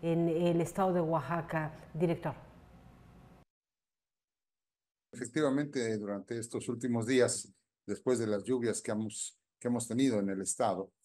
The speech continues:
Speaker 2: efectivamente se han empezado a presentar algunos deslaves, caídas de piedras, flujos de lodo, eh, interrupción en la circulación en algunas carreteras,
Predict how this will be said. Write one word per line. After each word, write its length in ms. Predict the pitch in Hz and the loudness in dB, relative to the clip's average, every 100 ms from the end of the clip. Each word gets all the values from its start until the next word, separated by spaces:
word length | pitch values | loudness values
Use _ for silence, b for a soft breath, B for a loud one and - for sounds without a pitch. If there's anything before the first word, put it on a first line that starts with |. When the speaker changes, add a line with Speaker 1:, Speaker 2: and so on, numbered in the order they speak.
| _ 107 | _ -10
Speaker 2:
efectivamente 840 | 101 104 131 123 110 117 117 117 | -8 -6 0 0 0 -2 -4 -4
se 160 | - 107 | -4 -2
han 120 | 107 | -2
empezado 480 | 98 - 95 104 101 | -2 -4 -2 0 0
a 100 | 98 | -2
presentar 600 | 90 - 92 90 90 90 _ _ - | -6 -4 -6 -4 -4 -4 _ _ -12
algunos 480 | 95 95 110 101 87 | -8 -4 -2 -2 -4
deslaves, 500 | 90 107 101 98 - | -4 0 2 0 -4
caídas 400 | 90 98 95 87 | -6 -4 -6 -8
de 80 | 90 | -10
piedras, 680 | 110 113 104 101 - - _ _ _ | -4 -2 0 -2 -4 -10 _ _ _
flujos 340 | 127 - 95 | -6 -4 -6
de 100 | 92 | -6
lodo, 460 | 90 117 120 110 107 _ _ _ | 0 2 4 2 -6 _ _ _
eh, 160 | 101 101 | -4 -2
interrupción 880 | 101 101 92 - - 107 110 104 - | -2 -4 -6 -6 -4 -2 0 -2 -4
en 260 | 104 92 95 | -8 -6 -4
la 100 | 92 | -6
circulación 580 | 98 - 98 87 107 104 | -8 -10 -8 -6 -4 -4
en 80 | 95 | -4
algunas 500 | 90 104 92 85 - | -6 -6 -8 -10 -8
carreteras, 640 | 92 95 120 113 107 | -8 -6 -2 -2 -4